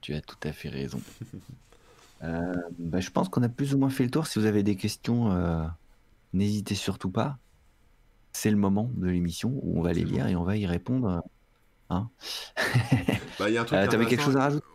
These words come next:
Speaker 2: Ouais, Easy Tiger dans les
Speaker 1: Ah.
Speaker 2: commentaires, euh, dit, euh, que, euh, c'est, euh, la présence sur le web,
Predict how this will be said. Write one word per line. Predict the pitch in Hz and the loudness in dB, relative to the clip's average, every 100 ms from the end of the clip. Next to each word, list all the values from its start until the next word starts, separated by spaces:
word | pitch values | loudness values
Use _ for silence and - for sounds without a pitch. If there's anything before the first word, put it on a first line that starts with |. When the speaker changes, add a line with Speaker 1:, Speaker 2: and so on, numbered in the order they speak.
| - | -8
Speaker 2:
Ouais, | 107 135 143 | -2 2 0
Easy | 117 117 | -2 0
Tiger | 120 120 135 | 0 0 -2
dans | 127 | 0
les | 107 | 0
Speaker 1:
Ah. | 107 | 0
Speaker 2:
commentaires, | 107 110 110 120 110 | -2 -2 -2 -4 -4
euh, | 92 90 | -4 -6
dit, | 90 110 117 | -6 -6 -2
euh, | 104 92 90 | -2 -2 -6
que, | 87 98 | -6 -8
euh, | 98 92 82 82 78 - - 82 | -6 -6 -8 -10 -14 -16 -18 -16
c'est, | - 92 90 87 | -8 -4 -2 -2
euh, | 85 80 - - - - | -6 -8 -16 -20 -20 -8
la | 87 | -6
présence | 90 120 120 - | -2 0 -2 -2
sur | 113 | -2
le | |
web, | 110 123 127 | 0 0 -2